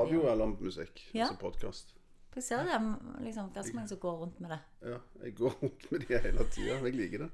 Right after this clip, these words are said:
Speaker 2: Ja.
Speaker 1: Men, eh, jeg får
Speaker 2: Hvordan
Speaker 1: jo
Speaker 2: begynte du med det, da?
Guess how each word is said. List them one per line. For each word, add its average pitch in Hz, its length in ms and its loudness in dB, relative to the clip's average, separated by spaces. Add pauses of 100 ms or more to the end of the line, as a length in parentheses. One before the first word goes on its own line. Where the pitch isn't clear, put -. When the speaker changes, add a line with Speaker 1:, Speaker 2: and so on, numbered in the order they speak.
(120)
Speaker 2:
Ja. 240 140 2 (960)
Speaker 1:
Men, 127 260 -6
eh, 117 280 -6
jeg 131 100 -2
får 143 180 6
Speaker 2:
Hvordan 151 120 8
Speaker 1:
jo 160 80 4
Speaker 2:
begynte 247 300 0
du 240 60 -4
med 202 100 -2
det, 254 100 -4
da? 269 140 -4